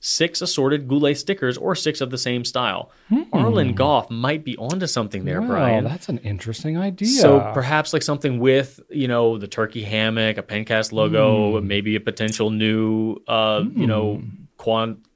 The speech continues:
Speaker 1: quality is quant-, qual-, quantity is quality sticker or something like that. That way
Speaker 2: That
Speaker 1: they could,
Speaker 2: sounds
Speaker 1: they
Speaker 2: like a
Speaker 1: could get all of their very Pencast centric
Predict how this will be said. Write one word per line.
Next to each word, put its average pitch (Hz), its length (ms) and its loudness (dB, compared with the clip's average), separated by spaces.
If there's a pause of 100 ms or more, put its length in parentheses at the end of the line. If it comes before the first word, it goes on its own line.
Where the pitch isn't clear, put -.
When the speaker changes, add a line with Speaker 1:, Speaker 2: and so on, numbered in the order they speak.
(200)
Speaker 1:
quality 110 440 2
is 113 160 -2
quant-, 120 320 -4 (220)
qual-, 117 280 0 (200)
quantity 123 420 0
is 123 140 0
quality 123 420 4
sticker 127 320 0
or 120 40 -2
something 131 200 -4
like 123 140 -2
that. 135 80 2
That 180 180 2
way 175 160 6
Speaker 2:
That - 100 -8 (120)
Speaker 1:
they 131 60 -4
could, 147 100 2
Speaker 2:
sounds 254 180 6
Speaker 1:
they 240 120 6
Speaker 2:
like - 20 6
a 185 100 2
Speaker 1:
could 151 60 0
get 156 140 4
all 156 200 8
of 165 80 6
their 147 140 4
very 147 180 6
Pencast 151 800 -4 (120)
centric 151 720 0